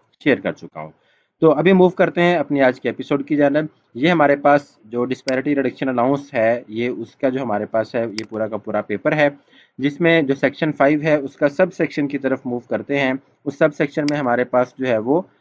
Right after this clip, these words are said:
फ़ाइव पॉइंट थ्री और उसके साथ फ़ाइव पॉइंट फ़ोर, ये दो सेक्शन है जो कि, अ, हमारे जो है, वो, अ, काम के हैं। सबसे पहले अगर हम सेक्शन थ्री का मुताला करें, तो उसमें basically ये कहा गया कि चीफ मिनिस्टर ने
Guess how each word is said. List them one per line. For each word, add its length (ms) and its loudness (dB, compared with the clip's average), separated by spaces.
फ़ाइव 140 4
पॉइंट 280 2
थ्री 340 0
और 120 2
उसके 240 -2
साथ 240 4
फ़ाइव 260 2
पॉइंट 220 -2
फ़ोर, 300 -4
ये 160 -2
दो 200 2
सेक्शन 380 -4
है 60 -2
जो 160 -2
कि, 320 -4
अ, 120 -10
हमारे 580 0
जो 120 -6
है, 120 0
वो, 240 -4
अ, 80 -6
काम 260 -2
के 160 -16
हैं। 140 -18
सबसे 200 2
पहले 200 4
अगर 160 4
हम 60 0
सेक्शन 320 0
थ्री 180 2
का 100 2
मुताला 340 4
करें, 240 0
तो 80 -4
उसमें 340 -4
basically 400 -2
ये 200 2
कहा 220 0
गया 180 -2
कि 100 -4
चीफ 300 -2
मिनिस्टर 380 -2
ने 240 0